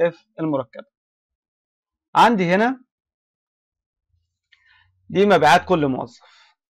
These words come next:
والشركة هنا حاطة شرط بتقول فيه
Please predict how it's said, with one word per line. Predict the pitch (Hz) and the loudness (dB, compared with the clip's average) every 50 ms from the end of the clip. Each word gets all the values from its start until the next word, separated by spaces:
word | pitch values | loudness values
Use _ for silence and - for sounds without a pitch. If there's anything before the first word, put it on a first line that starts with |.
| _ _ _ _ _ - | _ _ _ _ _ -6
والشركة | - 190 190 - - 233 214 - - 185 | -2 -2 -2 2 2 0 0 2 0 0
هنا | 190 185 | 0 0
حاطة | - - 196 190 - 156 | 0 -2 -4 -4 -4 -8
شرط | 131 139 127 120 - - _ _ _ _ _ _ - | -6 -6 -8 -8 -10 -16 _ _ _ _ _ _ -8
بتقول | 165 165 165 233 233 202 160 | -8 -6 -2 0 0 0 0
فيه | - - 143 120 113 117 | -2 -8 -12 -12 -12 -14